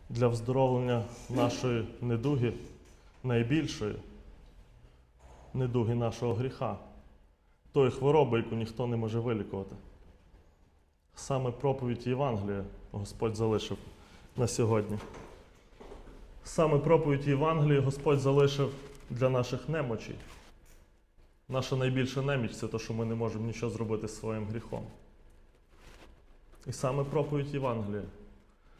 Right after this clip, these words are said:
Господь залишив на сьогодні для наших немочей. І проповідь Євангелія, вона завжди йде проти нашого его.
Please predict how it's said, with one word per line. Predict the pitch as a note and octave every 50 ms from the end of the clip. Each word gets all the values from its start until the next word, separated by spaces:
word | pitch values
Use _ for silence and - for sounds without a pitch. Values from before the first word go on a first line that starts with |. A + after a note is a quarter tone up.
| - - - -
Господь | - A#2 A#2 - - - B2 B2 A#2+
залишив | B2 B2+ B2+ B2+ B2+ - - A#2+ A2+
на | A#2 A#2
сьогодні | - - A#2+ A2+ A2+ C3 C3+ A#2+ A2+ A#2 A2+ B2 - - - - - - - - - - - - - - - - - - - -
для | A#2+ A2 A2 A2+ A#2
наших | A2+ G#2+ G#2+ - A2+ - -
немочей. | C#3 C3 A#2+ A2 G#2+ - - A2+ - - - - - - - - - - - - - - - - - - - - - - - - - - - - _ _ _ _ _ _ _ - - - - - - - - - - - - - - - - - - - - - _ - - - - - - - - - - - - - - - -
І | -
проповідь | - E3+ D#3 D#3 D#3 E3 D#3+ D3+ D#3 D#3+
Євангелія, | D3+ D#3+ F3+ F3 D#3+ D3 D#3 D#3 D3+
вона | C#3 C#3+ D3+ D3+
завжди | C#3+ D3 D3+ C#3+ C#3+ E3+ E3 D#3
йде | C#3+ C#3+ C#3
проти | C#3 - E3 E3+ D#3+ D#3+ - D3+
нашого | C#3+ C#3 B2+ A#2+ - - B2 C3 - -
его. | B2+ A2+ G2 F#2+ G2 E2+